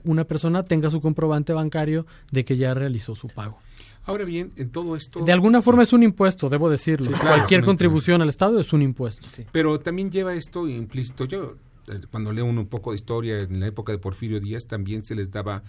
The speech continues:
Speaker 2: a las sexoservidoras, fundamentalmente mujeres en aquella época, una tarjeta que era una tarjeta de salubridad misma que tenía un costo. No sé si tengan algún, en algún acceso a, a
Speaker 3: Servicios
Speaker 2: servicios
Speaker 3: sociales.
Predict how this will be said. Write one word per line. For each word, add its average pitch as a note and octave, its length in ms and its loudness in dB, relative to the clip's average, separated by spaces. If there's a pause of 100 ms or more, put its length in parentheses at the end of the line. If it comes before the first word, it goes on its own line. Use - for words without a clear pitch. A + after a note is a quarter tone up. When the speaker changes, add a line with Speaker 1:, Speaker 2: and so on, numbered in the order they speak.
(320)
Speaker 2:
a G#2 140 -6
las G2 200 -2
sexoservidoras, G2 800 -4
fundamentalmente F#2+ 800 -6
mujeres G2 440 -6
en G2 100 -8
aquella G2 240 -8
época, - 360 -10 (380)
una B2+ 260 0
tarjeta C3 720 -4
que A2 160 -4
era G#2+ 80 -4
una G#2+ 180 -6
tarjeta G#2 400 -6
de G2+ 80 -2
salubridad G#2+ 540 -6
misma A2 280 -4
que G#2 120 -10
tenía G2 260 -4
un G2+ 60 -2
costo. - 460 -10 (760)
No A2+ 320 0
sé D3+ 160 -4
si A#2+ 220 -10
tengan A#2+ 360 -6
algún, G#2+ 640 -6
en G2+ 180 -4
algún G#2+ 280 -4
acceso G#2+ 640 -4
a, F2+ 60 -4 (580)
a E2+ 40 -8
Speaker 3:
Servicios A2 340 -8
Speaker 2:
servicios G#2 260 -2
Speaker 3:
sociales. G2+ 160 -4